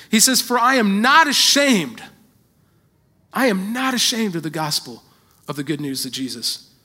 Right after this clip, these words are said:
because it is the power of God that brings salvation to everyone who believes." He says, "I really believe this stuff, that I'm gonna spend eternity with God, and I want other people to know it, and I'm not embarrassed or ashamed about that.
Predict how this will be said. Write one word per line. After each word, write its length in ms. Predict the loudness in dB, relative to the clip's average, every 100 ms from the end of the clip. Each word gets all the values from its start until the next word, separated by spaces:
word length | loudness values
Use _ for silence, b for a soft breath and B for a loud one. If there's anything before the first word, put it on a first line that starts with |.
| _ _ _ _ _ _ -8
because 240 | -2 -2
it 100 | -2
is 100 | -4
the 60 | -6
power 380 | -8 -6 -6
of 120 | -6 -4
God 260 | -6 -6
that 100 | -8
brings 220 | -8 -4
salvation 580 | -2 -2 -4 -6 -6 -6
to 120 | -10
everyone 420 | -12 -10 -12 -14 -14
who 140 | -14
believes." 300 | -14 -12 -8
He 60 | -6
says, 160 | -6
"I 120 | -6
really 280 | -4 -4 -4
believe 460 | -4 -4 -2 -2 -2
this 140 | -2
stuff, 360 | -2 -2 -6 -6
that 100 | -6
I'm 120 | -6
gonna 240 | -6 -6 -4
spend 280 | -4 -4
eternity 760 | -8 -8 -6 -4 -2 -2 -2 -4 B B B B
with 220 | -2 0
God, 380 | -2 -4 -6 -10 B B B
and 100 | -2
I 40 |
want 220 | 0 0
other 200 | 0 -2
people 280 | 0 0 0
to 100 | -2
know 160 | -2 -2
it, 60 |
and 80 | -2
I'm 180 | -4 -4
not 160 | -2 -2
embarrassed 420 | -2 -2 -2 -4
or 60 |
ashamed 320 | -4 -2 -4 -4
about 240 | -10 -14
that. 180 | -16 -16